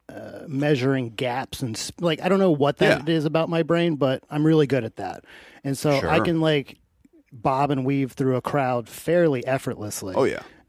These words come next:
Speaker 1: And, uh, if I was, like, trying to tell people I was coming behind 'em, like, typically what happens is they just
Speaker 2: They
Speaker 1: fr-,
Speaker 2: step into your way.
Speaker 1: they step into my way. They
Speaker 2: Yeah.
Speaker 1: freeze up on me.
Speaker 2: Mm-hmm.
Speaker 1: That's worse. Like,
Speaker 2: Yeah.
Speaker 1: or, like, you get a white lady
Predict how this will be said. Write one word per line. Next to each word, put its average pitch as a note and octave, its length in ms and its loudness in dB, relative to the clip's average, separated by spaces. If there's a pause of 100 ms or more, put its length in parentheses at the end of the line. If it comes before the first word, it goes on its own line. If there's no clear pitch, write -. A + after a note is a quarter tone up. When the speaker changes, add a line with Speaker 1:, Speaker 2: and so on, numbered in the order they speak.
Speaker 1:
And, B2+ 640 -2 (400)
uh, B2 500 -4 (800)
if D#3+ 160 -2
I D#3 100 2
was, D3 180 2
like, D3 200 -2
trying D#3+ 180 0
to D3 80 0
tell C#3+ 240 0
people C#3+ 260 -2
I C3 40 0
was C3 80 -2
coming C#3+ 180 0
behind C3 380 -2
'em, A#2 180 -6
like, B2+ 220 -6 (380)
typically D#3+ 440 4
what C#3 160 2
happens C3 500 -2
is A#2+ 360 0
they D3+ 160 0
just B2 420 -6
Speaker 2:
They C#3+ 100 6
Speaker 1:
fr-, F#3 60 6
Speaker 2:
step D#3 300 4
into B2+ 240 2
your F#2+ 160 4
way. F#2+ 160 4
Speaker 1:
they - 40 0
step E3+ 220 2
into D3+ 140 2
my C3 100 -2
way. C#3+ 180 0
They F3 100 4
Speaker 2:
Yeah. D#2 100 2
Speaker 1:
freeze D#3 420 0
up C#3+ 240 0
on D3+ 220 0
me. D3 340 0
Speaker 2:
Mm-hmm. G#2 320 0
Speaker 1:
That's D#3 240 2
worse. B2 460 -2
Like, C3 260 -2
Speaker 2:
Yeah. F#2 300 2
Speaker 1:
or, D3 180 4
like, C#3 240 -2 (180)
you C#3+ 240 -4
get C#3+ 160 2
a D3 60 4
white C3 320 0
lady B2+ 440 -2